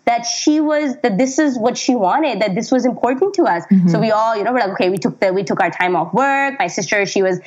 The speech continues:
Speaker 1: in school, she, like, managed that. And it might not seem like a big deal to, you know, especially white families who do this, like, very easily,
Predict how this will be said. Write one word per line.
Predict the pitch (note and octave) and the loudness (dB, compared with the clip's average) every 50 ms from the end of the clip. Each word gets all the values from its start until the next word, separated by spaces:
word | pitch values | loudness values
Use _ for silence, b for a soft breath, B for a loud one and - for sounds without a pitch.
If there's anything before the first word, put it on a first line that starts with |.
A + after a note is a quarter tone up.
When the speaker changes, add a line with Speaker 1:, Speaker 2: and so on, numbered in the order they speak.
| B B B | B B B
Speaker 1:
in | G3 G3+ | 0 0
school, | F#3+ - - - D4 C#4+ C#4 C4+ C4+ C#4 C#4 | 0 -2 -2 -2 -2 0 0 0 0 -2 -2
she, | C4+ - G3 | -2 -2 -2
like, | - F3 F3 - - - - | 0 0 -2 -4 -4 -6 -4
managed | G3 G3 F#3+ F#3+ F#3 F#3 F#3+ F#3 - | -2 0 0 0 0 -2 -4 -4 -2
that. | - B3 B3+ C4 C4 C4 C4+ C#4 C4+ | -2 -2 0 0 0 -2 -2 -2 -2
And | - F#4 F#4+ | -4 -2 -2
it | G4 | -2
might | G4 C5 D#5 E5 E5 G5 | 0 0 0 0 0 -2
not | G5+ G5+ G5+ - | -2 -4 -4 -2
seem | G4+ F4+ E4+ | 0 0 0
like | D#4+ D4+ C#4+ | 0 0 -2
a | C4 | -2
big | A3 F#3+ G#3+ G#3 G3 F3+ | -2 -2 -2 -2 0 0
deal | F#3+ F#3 G3 G3 G3+ A3 A3+ | 0 0 0 0 0 -2 -4
to, | - A#3 | -4 -4
you | G#3 G3+ | -2 0
know, | G3+ | 0
especially | G#3 G#3+ G#3+ - C#4+ C#4 - D4 | 0 0 0 -2 -2 0 2 0
white | C#4+ F#3+ G3+ G3 G3+ F3+ | 2 0 0 -4 -4 -4
families | - - A3 A3 A3+ A3+ A#3+ B3 B3+ A3+ | -2 -2 -2 -2 -2 -2 0 0 0 0
who | A#3 G#3 | 0 -2
do | F3+ G3+ G3+ | 0 0 0
this, | F#3+ G#3+ G3 - | 0 0 0 0
like, | G3 F#3 G3+ | -2 -2 0
very | F#3 G3 F#3+ G3 G3 | 0 0 0 0 0
easily, | D#3+ F3 F#3 G3 F#3 A3 C4 D#4+ G#4+ A4+ B | 0 -2 -2 -2 0 0 0 0 0 -2 B